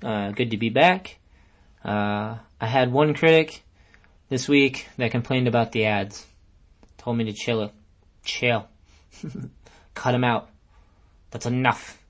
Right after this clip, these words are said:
You can skip 'em. You can skip the ads. You know that, right? It's a little button on the right. Hit it. Skips it. Skip, skip, skip. Get to the interview.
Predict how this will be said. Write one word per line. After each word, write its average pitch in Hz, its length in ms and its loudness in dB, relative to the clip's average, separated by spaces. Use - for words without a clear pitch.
You 117 80 -6
can 123 140 -2
skip - 400 -2
'em. 107 180 -6
You 113 80 -8
can 120 100 -4
skip - 300 -6
the 113 120 -4
ads. 104 300 -6
You 117 60 -8
know 131 140 -2
that, 104 140 -2
right? 117 280 -4
It's - 100 -20
a - 40 -10
little 113 140 -6
button 131 220 2
on 120 80 -4
the 123 80 -4
right. 131 300 0
Hit 127 160 -6
it. 131 260 -6
Skips - 320 -10
it. - 240 -8
Skip, - 240 -12
skip, - 240 -14
skip. - 280 -8
Get 127 140 -12
to 120 100 -10
the 120 260 -2
interview. 143 380 -4